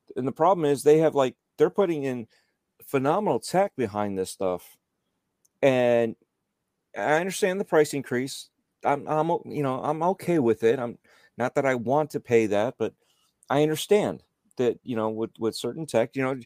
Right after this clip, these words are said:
right? Are we, are we not buying the Series X because it's much better and we're willing to pay the five hundred dollars versus the two fifty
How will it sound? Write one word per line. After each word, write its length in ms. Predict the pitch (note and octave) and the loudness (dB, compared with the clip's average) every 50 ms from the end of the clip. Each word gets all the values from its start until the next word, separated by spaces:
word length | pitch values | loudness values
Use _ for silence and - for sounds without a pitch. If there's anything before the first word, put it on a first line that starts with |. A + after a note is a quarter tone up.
| _ - - - _ _ - | _ -20 -20 -20 _ _ 4
right? 240 | B2 C#3 D#3+ F3+ A2+ | 6 6 6 6 4
Are 140 | A#2 C3 | 2 2
we, 180 | C#3 B2 C3 A#2+ | 2 2 0 2
are 120 | - C3 | 4 4
we 100 | C3+ D#3+ F3 | 4 4 4
not 240 | E3 D#3+ F#3 F#3 - | 4 4 4 4 4
buying 460 | D#3 D#3 E3+ F3+ F3+ F#3 F#3 E3+ C#3+ _ _ _ _ _ _ _ _ | 6 6 6 6 4 4 0 -4 -8 _ _ _ _ _ _ _ _
the 100 | - C3 | -2 -2
Series 380 | - - E3 E3+ F3+ F3+ C3+ A#2 | 0 4 4 4 4 4 2 2
X 540 | G#2+ B2+ C3+ - - - - - - - _ _ _ _ _ _ _ _ | 4 2 2 2 -2 -10 -12 -12 -12 -14 _ _ _ _ _ _ _ _
because 720 | - C#3+ - - - C#3+ C3+ C3+ C3 A#2+ - - - - - _ _ _ _ _ - | -2 -2 -2 0 4 4 6 6 4 0 -4 -12 -16 -16 -20 _ _ _ _ _ -6
it's 220 | - A#2+ - - | -6 -6 -6 -8
much 400 | G#2+ G#2+ G#2+ G#2+ A2+ A2 - - - | -8 -6 -2 -2 -2 -4 -6 -8 -4
better 440 | A#2 F#2+ F#2+ G#2+ C3 F#3 G#3+ F3 _ _ _ _ _ _ _ _ _ _ _ _ _ _ _ | -2 0 2 2 0 0 -2 -6 _ _ _ _ _ _ _ _ _ _ _ _ _ _ _
and 160 | - A#2+ A2+ A2 | -2 -2 -2 0
we're 120 | A#2 B2 | -2 -4
willing 340 | A2 F#2+ A#2 B2 C3+ D3 D3 | -2 0 0 0 0 -2 -4
to 60 | A#2+ | -4
pay 180 | - C3+ C3+ C#3+ | 0 2 2 2
the 100 | C#3+ C#3 | 2 2
five 240 | - C#3 C#3+ D3 | 4 4 4 4
hundred 220 | C#3 D3 D3 C#3+ C3 | 2 0 -2 0 0
dollars 400 | A#2+ A#2+ B2+ D3 F3+ F#3+ E3+ B2+ | 2 2 2 2 -2 -4 -6 -6
versus 540 | G2+ A2+ A#2+ A#2+ - B2+ A#2+ A#2 A2 G2 - | -6 -6 -6 -6 -6 -6 -6 -8 -8 -6 -6
the 100 | G#2+ G2+ | -6 -6
two 220 | - - C#3 C3 | -4 -4 -6 -6
fifty 480 | - B2+ B2+ C#3+ - - G#3 A3+ A#3+ | -4 -4 -4 -4 -4 -6 -8 -8 -8